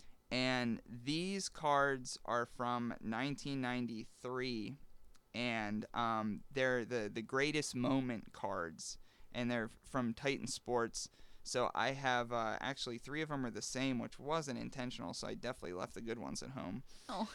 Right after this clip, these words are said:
Speaker 1: <laughs> But, uh, so Bret the Hitman Hart, it's a cardboard card.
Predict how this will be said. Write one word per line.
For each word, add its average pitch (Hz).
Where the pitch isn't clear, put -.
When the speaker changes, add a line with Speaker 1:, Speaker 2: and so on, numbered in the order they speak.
Speaker 1:
<laughs> 175
But, 143
uh, 131
so 139
Bret 156
the 180
Hitman 139
Hart, 113
it's 120
a 120
cardboard 151
card. 107